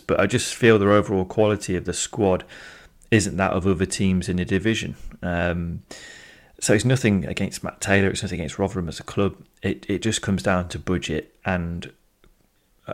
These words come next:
players available to them. You look at Grant Hall and Sean Morrison, for example. Certainly in the, their experience is great, but they're in the wrong, they're at the wrong end of their careers in terms of age. Grant Hall, Sean Morrison,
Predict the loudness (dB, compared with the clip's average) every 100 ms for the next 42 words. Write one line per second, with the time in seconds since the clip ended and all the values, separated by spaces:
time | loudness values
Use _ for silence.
0 | -10 0 4 2 0 0 0 -2 -6 -2
1 | -2 -2 -4 -6 -2 -2 -2 0 0 2
2 | 0 0 -2 -2 -2 2 2 0 -4 -6
3 | -6 -4 -8 -6 -8 -10 -20 -20 -10 -2
4 | 0 0 -2 -4 -8 -20 -4 -2 0 4
5 | 4 4 0 -8 2 4 4 2 0 4
6 | 4 2 -2 0 2 2 -2 -8 -20 -10
7 | -6 -4 0 0 2 0 -2 -2 -4 -4
8 | -2 2 4 2 0 -6 -6 -4 -2 2
9 | 2 0 -4 -10 -14 -20 -16 -4 -4 -4
10 | -4 2 2 2 0 -10 -10 -6 -2 -2
11 | -4